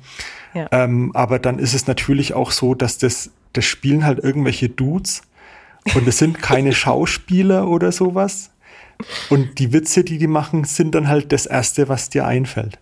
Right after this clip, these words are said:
Speaker 1: Okay.
Speaker 2: Und
Speaker 1: Aha.
Speaker 2: deswegen ist der Humor halt manchmal ziemlich pimmelig. Ja?
Speaker 1: <laughs>
Speaker 2: Aber ich <laughs> finde es halt insgesamt ganz schön witzig und es gelingt ihm tatsächlich dann spätestens in der zweiten Staffel, wobei die erste auch schon geil ist, dann also halt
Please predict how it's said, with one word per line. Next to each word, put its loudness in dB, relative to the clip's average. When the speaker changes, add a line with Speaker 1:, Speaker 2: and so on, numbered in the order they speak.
Speaker 1:
Okay. -2
Speaker 2:
Und -2
Speaker 1:
Aha. 2
Speaker 2:
deswegen 2
ist 0
der 4
Humor 2
halt 0
manchmal -2
ziemlich -2
pimmelig. 0
Ja? 4
Speaker 1:
<laughs> -14
Speaker 2:
Aber 2
ich 0
<laughs> -6
finde 0
es 2
halt -4
insgesamt 2
ganz 0
schön 0
witzig 2
und 0
es 0
gelingt 2
ihm 2
tatsächlich 0
dann 0
spätestens 0
in 0
der 0
zweiten -2
Staffel, -2
wobei -2
die -2
erste -6
auch -8
schon -2
geil -8
ist, -12
dann 0
also 0
halt 2